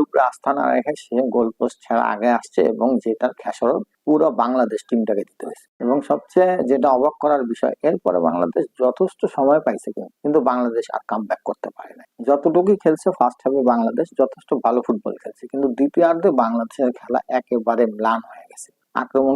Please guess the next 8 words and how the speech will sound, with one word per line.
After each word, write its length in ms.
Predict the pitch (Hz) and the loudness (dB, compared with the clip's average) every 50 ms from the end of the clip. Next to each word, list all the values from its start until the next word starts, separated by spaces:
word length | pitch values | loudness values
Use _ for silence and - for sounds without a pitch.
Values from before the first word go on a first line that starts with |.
| 135 - | 0 0
খুব 100 | - 120 123 | 0 0 0
একটা 160 | 123 - - 127 - | 0 0 -4 -6 -4
ছিলই 320 | - - 127 123 131 143 139 | -2 0 2 4 4 4 4
না 40 | 147 135 123 | 4 4 2
বলতে 200 | 139 131 - 135 123 | 2 2 2 4 4
গেলে। 180 | 131 143 226 226 - _ _ - 123 117 | 4 2 0 -4 -10 _ _ -6 0 2
দ্বিতীয়ার্ধের 580 | 139 135 135 156 143 139 139 139 - 165 175 170 - | 2 2 4 4 4 4 2 2 2 0 2 2 0
পঁয়তাল্লিশ 480 | 123 123 123 - 135 135 135 143 139 | 0 0 0 0 -2 0 2 0 0